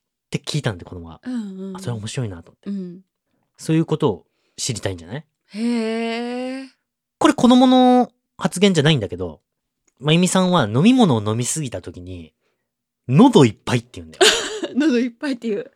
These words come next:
Speaker 1: これすごくない？俺最初ふざけて言ってると思ったんだけど、お腹いっぱいはあるじゃん。
Speaker 2: うん。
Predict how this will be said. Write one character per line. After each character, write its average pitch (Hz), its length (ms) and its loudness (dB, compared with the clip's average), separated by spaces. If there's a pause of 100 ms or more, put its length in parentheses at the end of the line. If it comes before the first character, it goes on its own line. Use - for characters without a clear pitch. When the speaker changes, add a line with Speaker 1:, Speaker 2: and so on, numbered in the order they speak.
(800)
Speaker 1:
こ - 140 -2
れ 339 60 0
す - 220 2
ご 123 120 -4
く 170 100 -2
な 175 100 0
い？ 190 80 -12 (460)
俺 170 140 -2
最 262 100 4
初 - 100 -8
ふ 156 120 0
ざ 349 120 4
け 349 120 2
て 131 100 -2
言 107 120 -2
っ - 20 -10
て - 160 -4
る 101 60 -8
と 98 60 -10
思 90 80 -12
っ - 20 -16
た 85 80 -16
ん - 20 -18
だ 82 60 -18
け 78 60 -20
ど、 76 120 -20 (360)
お 185 120 -2
腹 240 220 4
い 233 40 6
っ 226 140 -4
ぱ 220 120 6
い 208 40 8
は 196 80 8
あ 170 40 6
る 117 60 0
じ 82 80 -12
ゃ - 60 -18
ん。 - 40 -20 (240)
Speaker 2:
う 208 140 -12
ん。 175 280 -12